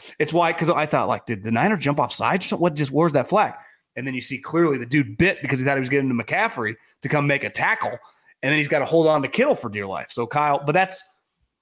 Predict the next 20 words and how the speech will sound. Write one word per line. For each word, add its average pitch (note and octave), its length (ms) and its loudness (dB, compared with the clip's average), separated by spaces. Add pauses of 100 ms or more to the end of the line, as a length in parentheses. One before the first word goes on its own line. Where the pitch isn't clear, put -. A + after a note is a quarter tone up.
(200)
wouldn't G#3+ 240 2
you A#3+ 80 2
say G3+ 180 2
the E3+ 120 0
majority D3 600 0
of C#3 120 -2
Kyle's C3+ 400 0
scheme D3 420 -2
plays C3+ 320 -2
that A2+ 80 -10
Jimmy C3+ 300 -2
always B2+ 260 0
misses B2+ 200 -4
and A#2+ 60 -4
now A#2 140 0
Purdy B2 280 -4
hits A#2+ 360 -6 (240)
are B2 140 -2
typically C#3+ 680 0
a G#2+ 180 -2